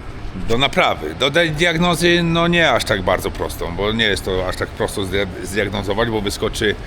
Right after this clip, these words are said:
e, D P F, że, e, filtr, filtr jest przepchany czy coś i nie można go regeneracji zrobić, jakichś tam rzeczy. No ale ogółem, słuchajcie, wszystko jest fajnie zrobione. Nawet wyczyścić sobie samemu,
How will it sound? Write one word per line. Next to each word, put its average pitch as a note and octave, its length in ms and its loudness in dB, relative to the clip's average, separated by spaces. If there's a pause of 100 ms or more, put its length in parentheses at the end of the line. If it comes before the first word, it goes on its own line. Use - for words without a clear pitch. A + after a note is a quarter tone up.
(520)
e, G#2 200 0
D G2+ 160 2
P A2 320 2
F, B2+ 60 0 (120)
że, A#2 80 2 (560)
e, F#2 340 0
filtr, G2+ 340 -2 (380)
filtr G#2+ 300 0
jest F#2 220 2
przepchany A2+ 600 0
czy G2+ 140 -4
coś A#2 360 0
i G#2+ 40 -4
nie G#2+ 140 0
można G2+ 340 0
go F#2 120 0
regeneracji F#2+ 680 0
zrobić, B2+ 420 -2
jakichś G2+ 280 -4
tam F2 180 0
rzeczy. B2+ 340 2 (840)
No - 80 2
ale A2+ 200 8
ogółem, A2 520 6
słuchajcie, G2+ 440 2
wszystko - 340 2
jest G#2+ 140 4
fajnie G#2+ 300 4
zrobione. F2+ 460 2 (140)
Nawet G#2 280 4
wyczyścić G#2 600 0 (580)
sobie G2+ 300 4
samemu, G2+ 500 4